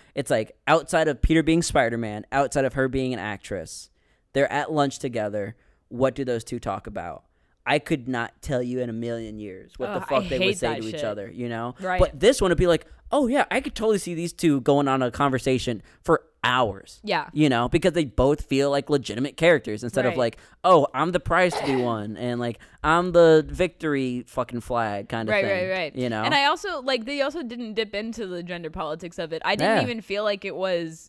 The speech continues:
Speaker 2: "You're a girl, I don't want you to do this." I think it was more, "You don't have superpowers."
Speaker 1: Yeah, 'cause they did
Speaker 2: And
Speaker 1: the same
Speaker 2: they
Speaker 1: shit with Miles.
Speaker 2: They nev-, yeah, they
Speaker 1: Mm-hmm.
Speaker 2: never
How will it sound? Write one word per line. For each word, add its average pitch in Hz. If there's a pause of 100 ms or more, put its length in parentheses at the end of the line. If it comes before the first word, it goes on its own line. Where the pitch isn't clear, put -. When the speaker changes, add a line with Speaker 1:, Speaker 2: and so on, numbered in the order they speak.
Speaker 2:
"You're 196
a 190
girl, 180
I 226
don't 233
want 240
you 269
to 220
do 254
this." 262
I 190
think 220
it 196
was 175
more, 175
"You 190
don't 175
have 160
superpowers." -
Speaker 1:
Yeah, 175 (120)
'cause 175
they 208
did -
Speaker 2:
And 240
Speaker 1:
the -
same 190
Speaker 2:
they -
Speaker 1:
shit 196
with 185
Miles. 196
Speaker 2:
They 226
nev-, 220
yeah, 196 (140)
they -
Speaker 1:
Mm-hmm. 156
Speaker 2:
never 185